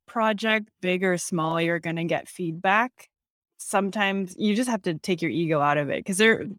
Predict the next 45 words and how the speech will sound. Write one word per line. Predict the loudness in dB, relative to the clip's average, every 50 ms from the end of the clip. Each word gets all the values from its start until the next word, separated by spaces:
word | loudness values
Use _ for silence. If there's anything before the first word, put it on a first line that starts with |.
| _ 0
there | 4 6 6
will | 6 6
be | 6 6 6
moments | 6 4 4 4 2 0 -2 -4
where | -4 -2
you're | -2
like, | -2 -4 -4 -6
"I | -6 -4
really, | -4 -2 0 2 4 4 4 4 2
really | 2 2 2 2 2 0
believe | 0 0 2 2 2 2 0 0
in | -2
this | -2 -2 -4 -6
concept, | -8 -6 -4 -2 -2 -2 -2 -2 -2 -2 -2 -4 -6
this | -10 -10 -10 -12 -20 _ _ _ _
line | -2 0 0 2 0 -2
of | -4 -8
copy. | -4 0 2 2 2 0 -2 -4 -2 -2 -4 -4 _ _ _ _ -6
Like, | -6 -6 -4
I | -6 -8 -6 -4
think | -2 -2 -2 0
this | -2 -2 -2 -2
is | -4 -2
the | -2 -2
one | 0 0 0 0 0
that's | 0 -2 -4 -8 -6
gonna | -2 -2 0 0 0 0
get | 0 0 0 0 0
your | -2 -4 -6
customers, | -6 -6 -6 -6 -6 -8 -10 -8 -6 -6 -4 -6 -6 -10 -10 -10
like, | -10 -10 -10
excited." | -10 -12 -12 -10 -6 -4 -2 -2 -2 -4 -6 -8 -10 _ _ _ _ _ _ _ _ _ _ 0
But | 2 2 4
then | 4 4 4 4 4 4 2 2 0 -2 -2 0
the | 0 2 2 2 0 -4
client | -6 -4 -2 0 0 0 0 0 -2 -2 -2
could | -2 0 2
be | 2 4
like, | 4 4 4 2 0 0
"No, | 0 2 2 2
that's | 0 -2 -4 -4 -6
horrible." | -14 -12 -6 -2 0 2 2 2 0 0 0 0 2 0 0 -2
Or | 0 2 4 4 4 4 4
they | 2 0 -2
start | -4 -4 -2 -2 0 0 -2 -4 -8